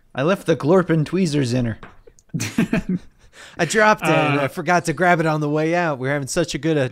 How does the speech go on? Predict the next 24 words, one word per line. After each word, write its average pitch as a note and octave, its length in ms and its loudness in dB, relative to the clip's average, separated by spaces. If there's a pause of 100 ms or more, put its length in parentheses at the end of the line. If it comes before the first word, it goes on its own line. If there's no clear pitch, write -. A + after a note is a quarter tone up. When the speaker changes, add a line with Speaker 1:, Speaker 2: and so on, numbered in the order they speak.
(120)
Speaker 3:
telepathic D3 720 0
conversation. D3 680 -6
Speaker 2:
Well, F#3 100 2
it E3+ 60 0
seems C4+ 340 0
like C3+ 240 2
Speaker 1:
Yeah. C3 420 -2 (260)
Speaker 2:
something, F3+ 600 -2
there's, D#3 220 2
there's D3+ 300 2
a D3+ 60 2
theme G#3 300 0
here B2+ 240 2
that C3 160 -2
unites D3 720 0 (140)
humanity B2 720 0
and B2 100 -4
extraterrestrials, B2+ 920 -6 (340)
and D#3 140 -2
that F3+ 160 2
is D#3+ 320 2 (140)
leaving G#3+ 520 0
foreign F#3+ 600 0
elements C3+ 640 0